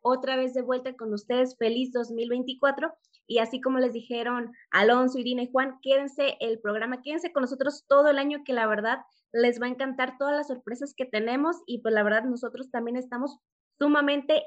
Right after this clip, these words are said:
emocionade-, emocionadísimos por lo que viene este año. Y bueno, Racers, les platico que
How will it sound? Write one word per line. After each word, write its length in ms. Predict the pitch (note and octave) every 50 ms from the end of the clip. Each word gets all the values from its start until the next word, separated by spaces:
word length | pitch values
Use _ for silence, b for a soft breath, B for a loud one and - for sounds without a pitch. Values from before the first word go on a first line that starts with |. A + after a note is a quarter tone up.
| -
emocionade-, 800 | - A3 A3+ A3+ A3 A3 A3 - A3+ A3 G#3+ G#3+ A3 A3 A3 - _
emocionadísimos 800 | - A#3 A3+ A3+ A#3+ B3+ A3+ A3 A3 A#3+ B3+ C#4 C#4+ C#4+ D4+ D4
por 160 | - - B3
lo 140 | A#3+ A3+ A3
que 120 | - G#3+ G#3+
viene 340 | A3+ A3+ A#3+ C4 B3+ - -
este 380 | G#3 G#3+ G#3 G#3 _ - G#3+
año. 280 | G3 E3+ E3+ E3+ - D3+ _ _ _ _ _ _ _ _ _ _ _ _ _ _ _ _ _ _ _ _ _ _ _ _
Y 100 | - C4+
bueno, 240 | B3+ C#4 C#4+ D4+ D4
Racers, 320 | D4+ D4 D4 D4+ D#4+ D4 D4
les 240 | C#4 C4 C4 C4
platico 760 | _ - A#3+ B3 A#3 - - D#4 E4 E4 E4 - F#4 F4 F4 _
que 300 | - D#4+ D#4+ E4+ F4 -